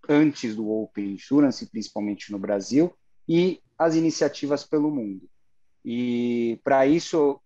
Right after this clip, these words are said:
é, primeiramente, gostaria de me apresentar. Sou Ronaldo França. Aqui na A W E,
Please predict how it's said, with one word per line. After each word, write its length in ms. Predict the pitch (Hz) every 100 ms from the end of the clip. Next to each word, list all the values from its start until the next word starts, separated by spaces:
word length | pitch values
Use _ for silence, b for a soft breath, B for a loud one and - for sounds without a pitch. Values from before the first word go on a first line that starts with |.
| -
é, 240 | 120 110
primeiramente, 720 | - 131 131 123 117 127 - -
gostaria 540 | 117 123 - - 117
de 80 | 110
me 100 | 110
apresentar. 760 | 107 107 107 98 143 160 165 165
Sou 200 | - 127
Ronaldo 380 | 127 117 113
França. 640 | 107 - 131 135 - 135 123 _ _
Aqui 300 | - 107 -
na 140 | 147 139
A 20 |
W 340 | 131 127 120
E, 220 | 123 123